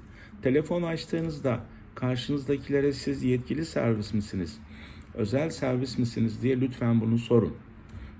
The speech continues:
Bazen karşı taraftakiler, e, özel servis yerine "Biz teknik servisiz." diyorlar. Hayır, ısrarla siz sorun, "Siz yetkili servis misiniz?" diye ve yetkili servisten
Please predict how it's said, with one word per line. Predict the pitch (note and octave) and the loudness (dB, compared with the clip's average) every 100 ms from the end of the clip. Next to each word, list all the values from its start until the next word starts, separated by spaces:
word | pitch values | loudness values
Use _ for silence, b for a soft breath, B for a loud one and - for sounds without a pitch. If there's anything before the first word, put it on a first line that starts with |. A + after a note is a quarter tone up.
| - | 0
Bazen | C3 D#3 D#3+ D#3 - - - - - - - | 2 2 2 0 -4 -10 -18 -18 -18 -14 -2
karşı | C3 C3 - | 0 0 -2
taraftakiler, | C#3+ C3+ B2 C#3 C3 C3 C3+ C3 - - - A#2 | 0 0 -2 -4 -4 0 0 0 -4 -12 -6 -2
e, | A2 A2+ G#2 - B B B B - - | 0 -2 -4 -10 B B B B -18 -4
özel | G#2+ G#2+ C3+ | -2 2 0
servis | C3+ C3 B2+ C3 B2 C3+ | 0 0 0 0 -2 0
yerine | A#2 C3+ C#3 | 2 2 0
"Biz | B2 - | -4 0
teknik | A#2+ A#2+ D3+ | 0 0 -4
servisiz." | - A#2 F#2+ F#2 - F#2+ F2+ | 0 2 2 -2 -6 -8 -4
diyorlar. | F#2+ C3 F#3 - | -2 0 -2 -2
Hayır, | F3 C#3+ F#2+ A#2+ | 2 4 2 -2
ısrarla | - D3 C3+ B2+ | 0 2 2 2
siz | A#2+ A#2+ | 0 -4
sorun, | A#2+ C3+ D3 F#3 G3 - B B B | -2 2 4 4 0 -8 B B B
"Siz | - C#3+ C3 | -6 -2 2
yetkili | B2+ A#2+ B2 C3 | 2 2 0 0
servis | B2 A#2 G#2 - G2+ | 2 2 2 -2 -6
misiniz?" | - - F2+ - | -4 -4 -6 -4
diye | - C#3 - - B B B B B | 0 0 0 -8 B B B B B
ve | - C3+ D#3+ C#3+ C#3+ | 0 2 2 -2 -2
yetkili | A#2+ B2 - D3 | 0 0 -2 -4
servisten | D#3+ D3+ B2+ A#2+ A#2+ - C#3+ F3 | 0 0 2 2 2 0 -2 -2